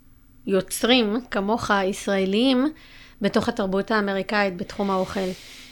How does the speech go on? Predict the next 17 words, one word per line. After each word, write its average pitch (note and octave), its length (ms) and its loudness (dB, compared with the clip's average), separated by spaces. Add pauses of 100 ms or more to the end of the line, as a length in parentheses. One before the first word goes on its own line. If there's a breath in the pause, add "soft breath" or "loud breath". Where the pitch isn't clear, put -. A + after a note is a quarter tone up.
(120)
אם G3+ 140 2
אני G3+ 260 4
מסתכלת A#3+ 600 2
עשרים A#3+ 460 0
וחמש G#3+ 680 0
שנה G#3+ 260 0
אחורה, A3 480 0
שבאמת, G3+ 920 0 (140)
באמת G#3 540 0
היה G3+ 180 0
אפשר G3 240 -6
אולי A3+ 720 2 (360 soft breath)
במקום G#3+ 440 0
אחד A3+ 280 0
כמו G#3 180 -2
ניו G3 160 0
יורק, G3 440 0